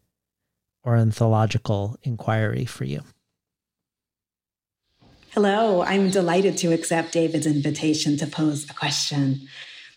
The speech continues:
Speaker 2: Uh, I had so many visceral responses reading two twenty forty, among them an incredible sensation of time travel, not just toward and into the next phase of apocalypse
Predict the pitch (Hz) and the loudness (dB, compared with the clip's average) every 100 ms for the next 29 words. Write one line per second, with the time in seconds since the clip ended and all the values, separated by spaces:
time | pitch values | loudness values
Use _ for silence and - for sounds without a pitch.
0 | _ 180 175 185 226 220 - 240 226 220 | _ -2 0 0 0 0 2 4 4 4
1 | 175 180 - 170 170 156 160 - 156 151 | 2 2 0 2 2 2 -2 -2 2 4
2 | 147 165 151 156 156 151 151 170 156 - | 4 0 0 2 2 2 0 -2 -2 0
3 | 160 160 151 160 156 151 147 143 - - | 2 0 0 0 2 2 0 -2 -8 -20
4 | - - 185 190 185 190 170 165 165 175 | -20 -4 4 6 6 6 6 4 2 2
5 | 175 - 175 170 170 165 170 156 165 151 | 0 2 0 2 2 0 -2 -2 0 0
6 | 156 156 156 156 156 151 - 139 135 139 | 0 -2 -2 0 2 2 0 -4 -4 -4
7 | 139 - - 190 180 - 180 - - - | -6 -14 -4 0 0 0 -2 -2 -2 2
8 | 196 185 175 170 180 180 180 175 165 160 | 4 4 2 0 0 0 0 -2 -2 -2
9 | - - 165 160 156 151 151 - 190 185 | -6 -4 0 0 0 -4 -4 -2 -2 0
10 | 175 160 156 - | 0 0 -2 -6